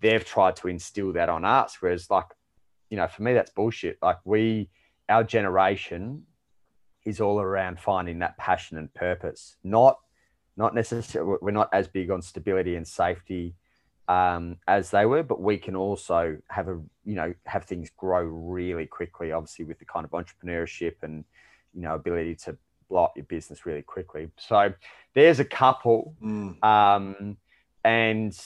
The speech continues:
Speaker 1: then just the confidence to do whatever you wanna do, you know, like, whether it's run a marathon, whether it's, um, you know, find the person, like,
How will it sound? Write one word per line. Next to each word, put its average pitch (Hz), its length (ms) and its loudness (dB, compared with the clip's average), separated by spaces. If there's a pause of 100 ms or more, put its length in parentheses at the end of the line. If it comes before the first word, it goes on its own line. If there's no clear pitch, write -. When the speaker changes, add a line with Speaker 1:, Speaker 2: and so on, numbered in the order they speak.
(100)
Speaker 1:
then 135 360 2
just - 240 -4
the - 60 -10
confidence - 600 -2
to - 160 -12
do 98 320 -4
whatever 92 280 0
you 87 120 -6
wanna 85 220 -4
do, 113 480 -2
you 95 120 -10
know, 90 200 0
like, 92 260 2 (120)
whether 101 280 -2
it's - 140 -12
run 98 160 -2
a 95 40 -6
marathon, 95 800 -2 (840)
whether 98 420 0
it's, - 600 -6
um, 90 840 2 (160)
you 113 120 -2
know, 95 180 0
find 101 400 -2
the 90 40 -8
person, 101 540 -2
like, 90 280 -2